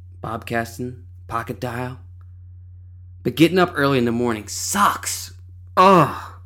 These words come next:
But you get used to it after a while. And I guess the worst part about it is when,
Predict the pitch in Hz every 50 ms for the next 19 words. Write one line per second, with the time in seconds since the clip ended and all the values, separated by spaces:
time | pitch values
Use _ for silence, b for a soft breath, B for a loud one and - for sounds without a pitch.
0 | - - - - - - - - - 185 170 160 160 165 151 165 165 170 190 196
1 | 180 - - 131 113 110 107 104 - - 107 107 113 113 110 110 117 - B B
2 | B B B B B B B B B - 131 135 131 160 156 151 - 147 120 117
3 | 127 143 151 147 - - 139 131 123 117 117 117 117 113 113 107 107 107 113 113
4 | 113 110 110 110 104 b